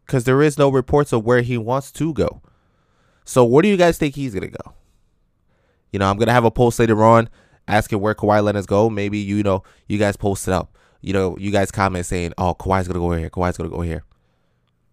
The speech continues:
So, track and field, as you guys know, um, I've ran track and field all my life. Um,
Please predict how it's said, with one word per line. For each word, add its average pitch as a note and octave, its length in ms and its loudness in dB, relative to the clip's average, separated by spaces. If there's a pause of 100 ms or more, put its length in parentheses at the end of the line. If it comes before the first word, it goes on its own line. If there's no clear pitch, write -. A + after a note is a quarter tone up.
(720)
So, G#2 360 -2 (1080)
track F3+ 300 0
and D#3+ 100 -2
field, G2 400 -4 (1160)
as A2 180 -4
you C3+ 60 -4
guys A#2 260 0
know, G#2 340 -2 (240)
um, F#2+ 480 -6
I've G#2 300 -6
ran G#2+ 200 -6
track G2+ 280 -8
and F#2 80 -12
field F#2+ 240 -6
all F2+ 120 -2
my F2 140 -8
life. A#2+ 400 -4 (240)
Um, E2 540 -6